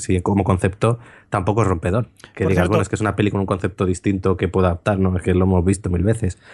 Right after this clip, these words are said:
Speaker 1: Así que por mi parte, eh, a lo mejor hasta no se me descargue bien el capítulo y no pueda ver el piloto en su momento.
Speaker 2: <laughs> Por cierto, si, si os da pereza, el, el personaje que hacía,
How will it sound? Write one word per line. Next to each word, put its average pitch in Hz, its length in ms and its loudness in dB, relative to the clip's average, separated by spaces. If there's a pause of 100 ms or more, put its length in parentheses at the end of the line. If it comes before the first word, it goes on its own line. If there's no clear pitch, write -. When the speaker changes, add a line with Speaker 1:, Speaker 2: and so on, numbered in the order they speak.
(160)
Speaker 1:
Así 101 220 2
que 113 120 4
por 101 120 2
mi 95 100 2
parte, 113 440 0 (380)
eh, 98 560 4
a 95 40 4
lo 95 60 2
mejor 107 260 0
hasta 110 360 0
no 98 320 0
se - 120 -4
me 95 140 2
descargue 92 360 0
bien 92 140 0
el 87 60 -4
capítulo 101 420 -2
y 101 40 0
no 92 100 0
pueda 90 300 0
ver 87 160 0
el 85 80 -2
piloto 87 340 0
en 82 60 -4
su - 120 -2
momento. 85 340 -2 (320)
Speaker 2:
<laughs> - 360 -14
Por 156 140 -2
cierto, 165 260 0
si, 156 220 -4
si - 160 -6
os 147 80 -2
da 165 240 2
pereza, 180 540 0
el, 143 400 -2
el 139 320 -8
personaje 151 480 -4
que 156 260 2
hacía, 151 760 -2